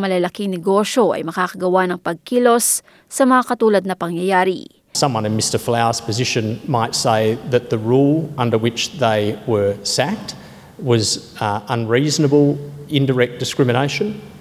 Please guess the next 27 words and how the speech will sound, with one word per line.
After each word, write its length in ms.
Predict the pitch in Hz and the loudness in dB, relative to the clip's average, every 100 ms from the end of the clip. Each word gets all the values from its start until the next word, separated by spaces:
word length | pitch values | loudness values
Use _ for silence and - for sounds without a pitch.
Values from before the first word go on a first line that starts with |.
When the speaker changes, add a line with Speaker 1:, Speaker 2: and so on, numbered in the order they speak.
| - - - - | -20 -20 -20 -14
Speaker 2:
Uh, 180 | 98 104 - | -12 -14 -4
the 140 | 123 | 2
employer 760 | 120 120 120 113 113 127 131 131 | 2 2 2 4 4 4 4 2
would 220 | 127 113 | 0 0
need 160 | 113 110 | 0 -2
to 80 | - | -2
argue 320 | 113 113 113 | 0 0 0
that 160 | 113 | -2
the 80 | 113 | -2
rule 220 | 110 113 | -2 0
was 160 | 107 104 | -2 -4
reasonable, 720 | 117 131 147 - 107 98 95 - - - - | 2 2 2 0 -4 -4 -6 -8 -12 -14 -6
but 160 | 123 - | -6 -2
to 80 | 127 | -2
do 320 | 117 214 233 | 4 4 4
that, 400 | 123 104 - 127 | 2 -2 -4 0
they 80 | 117 | 0
would 240 | 113 - | 0 -2
have 160 | 147 143 | -4 -4
to 80 | |
show 320 | 127 - 117 113 | -4 0 2 2
the 160 | 110 | 0
commercial 480 | - 117 117 - 107 | -2 0 0 0 -4
damage 480 | 98 107 110 104 - | 0 0 0 -2 -2
to 80 | 117 | 0
their 160 | 107 | 2
organisation 960 | 107 107 104 104 104 110 113 - - | 2 0 -2 -2 0 2 0 -4 -10